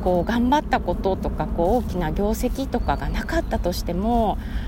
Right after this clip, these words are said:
えー、思いつかなかったとしても、毎日日々暮らしている中で、えー、いろんな新しいこと必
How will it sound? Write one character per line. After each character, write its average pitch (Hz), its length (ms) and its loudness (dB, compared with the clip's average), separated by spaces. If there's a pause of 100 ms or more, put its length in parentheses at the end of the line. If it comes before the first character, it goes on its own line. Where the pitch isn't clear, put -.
(280)
え 170 320 -2
ー、 - 40 -4
思 240 160 4
い 320 60 0
つ - 120 -8
か 381 100 0
な 370 140 2
か 220 100 -2
っ 202 40 -2
た - 140 -6
と 147 120 -6
し - 120 -4
て 151 120 -4
も、 233 340 0
毎 247 220 0
日 220 280 -4
日 254 220 -2
々 226 360 0 (360)
暮 190 140 2
ら 196 60 0
し - 80 -8
て 196 100 0
い 190 80 2
る 202 100 -2
中 285 320 -2
で、 302 400 2 (300)
え 180 80 0
ー、 160 40 2
い 170 60 0
ろ 190 140 0
ん 202 100 0
な 226 160 0 (500)
新 175 200 0
し - 200 0
い - 40 -6
こ - 120 -2
と - 160 -2 (420)
必 185 140 -2